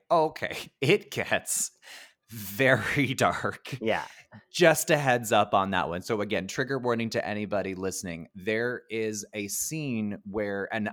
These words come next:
Speaker 1: I was not expecting this at all, they're in a church, and her daughter and she are gang raped by these soldiers in a church.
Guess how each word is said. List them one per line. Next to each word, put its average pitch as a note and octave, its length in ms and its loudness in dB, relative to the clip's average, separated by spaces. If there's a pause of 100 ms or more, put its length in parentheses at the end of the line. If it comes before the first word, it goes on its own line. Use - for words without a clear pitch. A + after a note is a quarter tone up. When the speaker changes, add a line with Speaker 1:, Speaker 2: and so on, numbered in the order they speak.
Speaker 1:
I A#2 180 2
was A#2 180 0
not G#2+ 220 2
expecting G2 480 -6
this F2+ 160 -8
at F2+ 100 -6
all, F2 240 0
they're G2 140 -2
in G2 140 -6
a F2+ 60 -10
church, - 800 -6 (560)
and G#2+ 180 -2
her G#2+ 220 -4
daughter G2+ 840 0
and A2 260 -2
she G2 500 -4 (100)
are G2 500 -2 (220)
gang A2 380 -2
raped F2+ 640 -8
by G2 540 0
these F#2 320 -10 (100)
soldiers A#2 800 -2
in A#2 180 -2
a A#2 60 -2
church. G2 540 -4